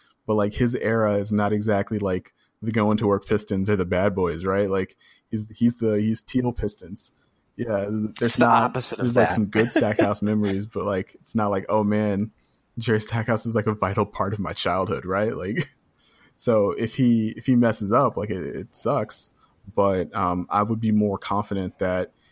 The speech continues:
Speaker 1: he was hired because, uh, he was, like, Jerry Stackhouse, like, good coach, and it failed,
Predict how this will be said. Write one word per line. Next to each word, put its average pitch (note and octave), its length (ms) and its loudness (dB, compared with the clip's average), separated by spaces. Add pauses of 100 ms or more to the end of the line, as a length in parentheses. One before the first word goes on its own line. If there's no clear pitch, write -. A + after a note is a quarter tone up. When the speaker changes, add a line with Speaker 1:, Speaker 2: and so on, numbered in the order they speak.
(160)
Speaker 1:
he G#2+ 160 -4
was G2 140 -2
hired G2 520 0
because, F#2 840 -4
uh, E2+ 100 -8
he G#2+ 180 -2
was, F#2+ 240 -4
like, F2+ 180 -6
Jerry G2 260 0
Stackhouse, F#2+ 720 -4 (280)
like, F#2 280 -4
good G2 260 0
coach, - 580 -4
and G#2 100 -6
it - 80 -10
failed, G#2 540 0